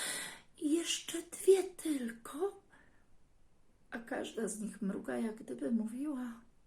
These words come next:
<laughs> „Ten pan nam się udał. <laughs> Tak, ten pan nam się udał. I dojrzyj. Jeśli mnie kochasz,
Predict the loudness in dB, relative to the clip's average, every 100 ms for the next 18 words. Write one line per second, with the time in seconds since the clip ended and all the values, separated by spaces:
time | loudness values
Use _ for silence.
0 | -10 -2 -2 -4 -20 -20 -20 -20 -20 -20
1 | -20 -16 -8 -6 -4 0 4 4 2 0
2 | -2 -2 -2 -2 -4 -6 -8 -10 -14 -18
3 | -20 -20 -20 -20 -20 -20 0 2 2 -2
4 | -16 -18 -20 -16 -4 -2 0 0 -2 -6
5 | -6 -2 0 -2 0 2 4 4 0 0
6 | -2 -4 -4 -6 -4 -6 -6 -4 -4 -6
7 | -12 -20 -20 -20 -20 -20 -20 -20 -20 -20
8 | -20 -20 -20 -20 -20 _ -20 -20 -20 -20
9 | -20 -20 -20 -20 -14 -8 -8 -8 -8 -6
10 | -8 -8 -6 -4 -6 -14 -20 -20 -20 -20
11 | -20 -20 -20 -20 -12 -4 -4 0 2 4
12 | 4 2 -2 0 -4 -2 -6 -8